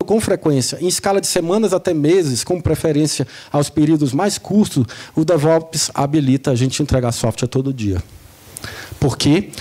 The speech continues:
Porque a gente retirou ali tudo o que era manual, né?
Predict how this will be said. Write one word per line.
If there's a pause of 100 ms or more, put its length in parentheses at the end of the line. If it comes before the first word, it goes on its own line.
(160)
Porque
a
gente
retirou
ali (300)
tudo
o
que
era (220)
manual, (680)
né?